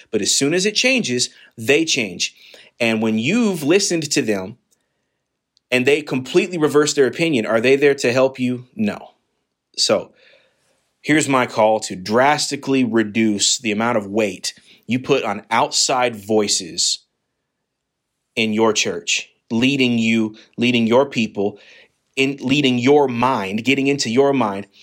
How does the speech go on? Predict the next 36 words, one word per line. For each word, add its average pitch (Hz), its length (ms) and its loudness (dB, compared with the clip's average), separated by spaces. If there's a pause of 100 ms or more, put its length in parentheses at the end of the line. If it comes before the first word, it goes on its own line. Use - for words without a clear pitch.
(160)
of 117 140 -4
all 160 320 2
the 147 100 -4
podcasts 147 760 -2
and 110 160 -4
blogs 127 520 0
and 110 120 -4
vlogs 120 560 2
and 107 160 -2
YouTube 139 420 0
and 113 100 -2
Facebook 117 680 -2
and 95 300 -10
all 180 240 4
of 170 80 0
those 160 160 -2
things 131 240 -2
you 127 100 0
let 120 180 2
into 131 260 -2
your 123 180 2
brain. 107 580 -2 (2000)
You 123 200 -2
still 170 300 0
gotta 143 240 2
retain 120 560 -2
a 107 60 -4
shred 110 640 -2 (400)
of, 202 300 -2 (440)
"I'm 151 220 2
gonna 139 200 0
think 123 280 -4
my 127 360 0
own 110 200 -2
thoughts - 640 -2 (120)
because - 460 -2